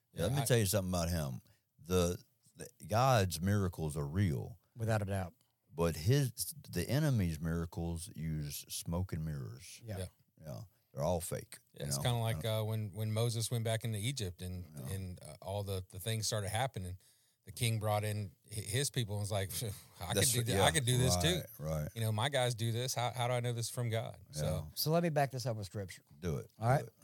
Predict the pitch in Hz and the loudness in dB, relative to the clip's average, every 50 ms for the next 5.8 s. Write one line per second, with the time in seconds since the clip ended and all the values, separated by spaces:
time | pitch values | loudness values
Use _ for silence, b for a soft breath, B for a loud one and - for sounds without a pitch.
0 | - - - B B B B B - 101 87 - - - 147 135 131 123 101 - | -18 -18 -18 B B B B B -6 -6 -4 0 6 8 8 10 10 8 6 2
1 | _ - - 95 90 90 98 101 101 101 113 - - 165 165 175 185 175 156 139 | _ -16 -12 -12 -12 -10 -8 -4 -2 0 0 2 2 4 2 2 2 4 4 6
2 | 117 110 104 101 110 127 127 _ _ _ _ _ _ _ _ _ _ _ _ _ | 6 6 6 4 4 2 0 _ _ _ _ _ _ _ _ _ _ _ _ _
3 | _ _ _ _ - 123 120 117 110 113 120 120 123 139 135 131 - - - 117 | _ _ _ _ -2 2 2 2 2 2 4 6 8 8 6 6 2 0 -2 2
4 | 113 107 110 104 104 101 113 117 117 123 120 - - 113 107 107 104 - 113 107 | 4 6 6 6 6 4 4 6 6 6 6 6 4 2 2 4 2 2 2 0
5 | 104 104 117 117 117 117 117 113 117 107 110 107 104 104 101 98 | 0 2 2 4 4 6 4 4 2 2 2 2 4 4 2 2